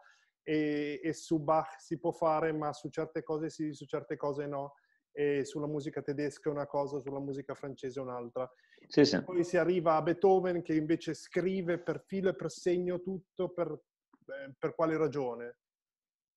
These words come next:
Speaker 1: Eh, riscrive per intero tutta la, lo scherzo della terza sonata di Beethoven. Adesso io parlo da
Speaker 2: Sì.
Speaker 1: violoncellista.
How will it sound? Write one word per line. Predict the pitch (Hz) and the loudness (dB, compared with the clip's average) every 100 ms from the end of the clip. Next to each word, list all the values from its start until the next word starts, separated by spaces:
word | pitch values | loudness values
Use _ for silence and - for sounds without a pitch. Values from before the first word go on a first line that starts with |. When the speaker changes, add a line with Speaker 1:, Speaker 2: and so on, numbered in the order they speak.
| _ _ _ _ 143 147 | _ _ _ _ -16 -6
Speaker 1:
Eh, | 156 147 156 | -4 -4 -2
riscrive | 165 151 - 185 175 | -2 -2 -2 0 0
per | 165 160 | 0 0
intero | 160 - 180 175 | -2 0 0 0
tutta | 156 151 175 | -4 -6 -4
la, | 151 139 135 127 _ | -2 -2 -4 -10 _
lo | 143 | -6
scherzo | 135 - 151 - | -4 -2 -2 0
della | 151 143 | -4 -4
terza | 147 180 - | -2 -2 -4
sonata | 135 135 135 127 | -8 -8 -8 -8
di | 120 | -10
Beethoven. | 117 120 127 120 113 113 | -10 -10 -10 -10 -12 -12
Adesso | 135 - | -12 -10
io | 127 120 | -10 -6
parlo | 131 131 | -6 -4
da | 123 | -6
Speaker 2:
Sì. | 127 - | 6 6
Speaker 1:
violoncellista. | - - 156 - 120 | 6 -2 -16 -16 -18